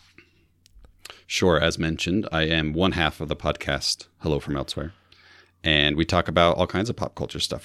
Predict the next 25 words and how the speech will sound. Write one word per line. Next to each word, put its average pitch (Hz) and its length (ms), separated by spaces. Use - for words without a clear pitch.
Sometimes 101 300
we 98 60
talk - 180
about 92 180
Star 87 240
Wars, 85 380
we - 60
talk 82 180
about 78 400
Lord 80 160
of 73 60
the 76 40
Rings, 76 480
Harry 78 220
Potter, 76 480
um, 71 460
you 80 80
know, 76 140
Wes 78 260
Anderson, 73 720
uh, 76 520
Merrick's 78 680
mustache, 73 600
<laughs> - 40
everything 82 460